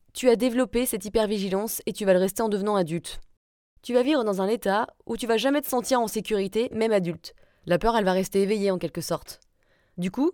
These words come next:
ce sera plus familier d'utiliser la peur de manière chronique dans nos actions ou dans nos décisions, ou même dans nos réflexions du quotidien. Et là, on touche à l'autre contributeur potentiel de tes douleurs. Ça,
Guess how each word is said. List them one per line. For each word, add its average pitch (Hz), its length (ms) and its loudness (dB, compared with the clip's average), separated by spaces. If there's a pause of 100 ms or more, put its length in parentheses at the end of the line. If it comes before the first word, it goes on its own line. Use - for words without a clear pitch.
(140)
ce - 160 -6
sera 214 160 2
plus 330 120 2
familier 269 360 2
d'utiliser 214 420 -4
la 185 140 4
peur 214 180 0
de 190 80 0
manière 175 260 2
chronique 214 300 -4
dans 202 80 -2
nos 175 220 2
actions 220 340 0
ou 208 60 -4
dans 180 80 0
nos 170 100 0
décisions, 180 540 -4 (280)
ou 196 100 -4
même 202 180 4
dans 202 100 0
nos 180 80 2
réflexions 196 380 -2
du 220 100 -4
quotidien. 196 460 -2 (640)
Et 160 100 -4
là, 165 240 2 (160)
on 175 120 0
touche - 260 -6
à 160 80 4
l'autre 247 280 -2
contributeur 202 540 -2
potentiel 226 540 2
de 240 60 -4
tes 277 120 0
douleurs. 202 480 2 (480)
Ça, 240 240 0